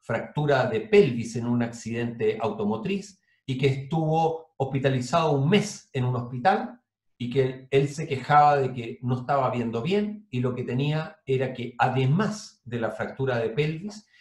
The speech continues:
tenía una herida penetrante en los dos ojos, que no fue resuelta porque no, no, nunca fue visto. Eh, esto ocurre también, por ejemplo, en los pacientes que están en la uti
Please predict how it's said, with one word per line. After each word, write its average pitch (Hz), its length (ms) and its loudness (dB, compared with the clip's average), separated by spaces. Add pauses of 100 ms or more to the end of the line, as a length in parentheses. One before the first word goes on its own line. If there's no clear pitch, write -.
(180)
tenía 139 280 0
una 135 200 0
herida 127 260 2
penetrante 127 680 -4
en 139 120 4
los 131 140 4
dos 160 140 2
ojos, 110 420 -4
que 123 100 -2
no 147 160 2
fue 143 540 0 (280)
resuelta 123 840 -2 (320)
porque 107 260 -4
no, 123 280 -2
no, 113 220 -6
nunca 131 320 -2
fue 127 180 0
visto. - 540 -6 (540)
Eh, 107 440 2
esto 160 320 4
ocurre 165 680 0 (320)
también, 135 520 0
por 135 140 0
ejemplo, 131 460 -2
en 123 60 -2
los 113 100 -4
pacientes 135 540 -2
que - 80 -14
están 123 200 -4
en 117 100 0
la 107 100 -2
uti 143 560 -2